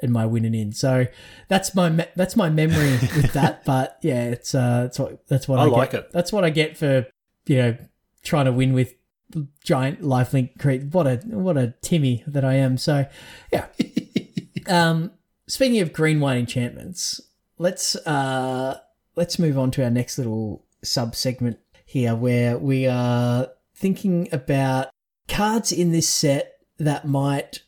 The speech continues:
Speaker 1: hopefully maybe, uh, spawn a new archetype. So, or, or make an archetype, you know, viable for the first time, uh, in, in the modern format. And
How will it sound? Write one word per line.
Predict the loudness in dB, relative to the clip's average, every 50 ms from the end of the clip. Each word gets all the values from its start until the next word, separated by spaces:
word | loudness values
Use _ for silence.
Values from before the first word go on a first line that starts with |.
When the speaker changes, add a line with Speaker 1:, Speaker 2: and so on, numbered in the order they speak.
| _ _ _ _ _ -8
Speaker 1:
hopefully | -4 -2 -2 -2 -4 -4 -4 0 0 2 2 2 0 0 -2 -4 _ _ _ -8
maybe, | -4 0 0 2 2 2 2 0 2 2 2 0 0 -4 -8 _ _ _ _ _ _ -10 -10 -8 -4
uh, | -2 0 0 2 2 0 0 0 -2 -2 -4 -4 -6 -10 _ _ _ _ _ _ -8
spawn | -6 -6 -4 -4 -2 0 0 2 2 2
a |
new | 0 0 0 -2 -2
archetype. | -4 -6 -6 -8 -8 -8 -10 -12 -16 _ -20 -20 _ _ _ _ _ _
So, | -6 -2 0 2 2 2 0 2
or, | 2 2 2 4
or | 4 2 2
make | 4 2 2 2 2
an | 0 0
archetype, | 0 -2 -2 -2 0 0 0 0 -2 -2
you | 0
know, | 0 0
viable | 0 0 0 0 0 0 0 0 -2 -2 -2 -4 -4
for | -4 -4
the | -4 -4 -4
first | -2 -2 -2 -2 0 -2 -4 -6
time, | -6 -6 -6 -4 -4 -6 -6 -8 -10 -10 -14 _ _ _ _ -8
uh, | -4 -4
in, | -4 -4 -4 -4 -4 -2 -2 -2 -4 -6 -8
in | -6 -4 -4
the | -2 -2
modern | -2 -2 -2 -2 -4 -6
format. | -6 -8 -6 -4 -4 -4 -4 -4 -6 -4
And | -2 0 0 0 0